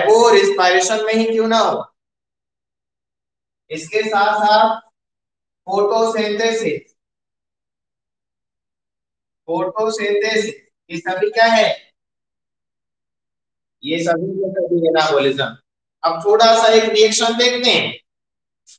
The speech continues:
कि क्या होता है। ठीक है,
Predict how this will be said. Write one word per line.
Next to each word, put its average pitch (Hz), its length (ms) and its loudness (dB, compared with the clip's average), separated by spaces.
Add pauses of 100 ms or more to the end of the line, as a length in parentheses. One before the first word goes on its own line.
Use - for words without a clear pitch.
(440)
कि 165 120 -8
क्या 214 140 2
होता 220 340 2
है। 214 180 2 (3000)
ठीक 165 140 -6
है, 165 200 2